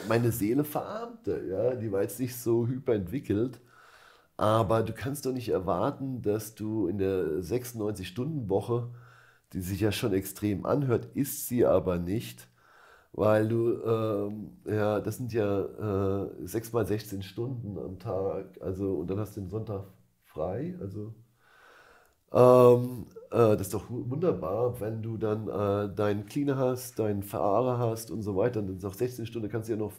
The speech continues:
mindestens vier Stunden schlafen und, äh, noch ein bisschen mit der Familie abhängen, ja.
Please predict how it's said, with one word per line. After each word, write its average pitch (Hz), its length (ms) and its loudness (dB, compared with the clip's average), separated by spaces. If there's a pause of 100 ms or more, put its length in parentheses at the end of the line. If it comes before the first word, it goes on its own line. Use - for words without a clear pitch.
mindestens 120 360 -8
vier 131 200 -6 (240)
Stunden 123 240 -6
schlafen 120 540 -8 (720)
und, 120 320 0
äh, 117 260 -2
noch 120 120 0
ein 120 60 0
bisschen 120 180 -6
mit 117 60 -2
der 120 60 2
Familie 147 380 -4
abhängen, 58 500 -12
ja. 101 260 -6